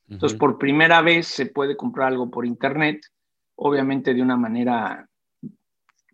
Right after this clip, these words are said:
Speaker 1: cuidada, ¿no? No, no es como, "Te paso el link y métete", ¿no? Pero esa es la idea, ¿no? Es un ta-,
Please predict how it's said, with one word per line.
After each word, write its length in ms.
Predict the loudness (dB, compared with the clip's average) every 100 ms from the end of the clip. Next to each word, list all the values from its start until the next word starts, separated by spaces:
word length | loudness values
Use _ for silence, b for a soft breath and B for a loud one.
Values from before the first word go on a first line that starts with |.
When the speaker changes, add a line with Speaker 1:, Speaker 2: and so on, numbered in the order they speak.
| _
Speaker 1:
cuidada, 760 | -2 2 4 4 4 2 -2 -12
¿no? 200 | -16 -14
No, 180 | -14 -8
no 140 | -2
es 100 | -2
como, 280 | -2 -2 -2
"Te 100 | -2
paso 300 | 0 2 2
el 80 | 2
link 240 | 0 -2
y 60 | -2
métete", 480 | -2 -2 -6 -14 -20 -18 -6
¿no? 280 | -4 -4 -10 _ b b b b b -20 -6
Pero 520 | -2 0 0 -2 0
esa 220 | -2 -2
es 80 | -4
la 60 | -2
idea, 340 | 0 0 -2 -8
¿no? 160 | -6
Es 100 | -6
un 120 | -6 -2
ta-, 240 | -2